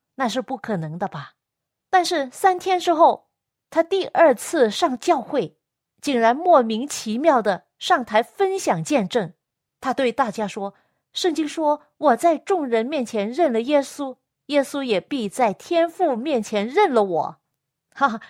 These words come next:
他隐约记得他所说的这句话是来自圣经的。奇怪的是，在他说完这句话之后，他对上帝的信心才坚定下来，决心要改变他的信仰，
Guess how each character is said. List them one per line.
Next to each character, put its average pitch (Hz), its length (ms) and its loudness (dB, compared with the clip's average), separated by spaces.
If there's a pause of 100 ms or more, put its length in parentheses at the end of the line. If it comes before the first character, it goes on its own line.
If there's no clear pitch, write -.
(220)
他 359 120 -2
隐 254 260 0
约 277 220 4
记 302 260 -2
得 180 400 -4
他 339 160 -2
所 226 120 -2
说 339 260 -2
的 277 120 2
这 311 140 -2
句 254 120 -6
话 226 380 0 (200)
是 349 180 -2
来 226 180 2
自 302 160 0
圣 254 260 -2
经 294 260 -4
的。 196 180 -8 (420)
奇 254 240 -4
怪 320 240 2
的 220 140 2
是， - 320 -4 (320)
在 285 120 2
他 240 160 0
说 294 220 4
完 220 160 6
这 247 140 0
句 233 100 -4
话 226 180 2
之 - 140 -4
后， 202 360 -2 (180)
他 240 120 -2
对 220 220 4
上 208 260 -2
帝 208 100 -4
的 185 100 -2
信 190 260 -2
心 160 300 -6 (240)
才 180 240 -4
坚 214 400 0
定 196 280 -4
下 190 220 -4
来， 160 280 -8 (300)
决 208 260 2
心 214 360 -4 (100)
要 208 320 -2
改 139 300 -10
变 220 180 0
他 185 140 -8
的 165 80 -4
信 180 280 -2
仰， 160 220 -8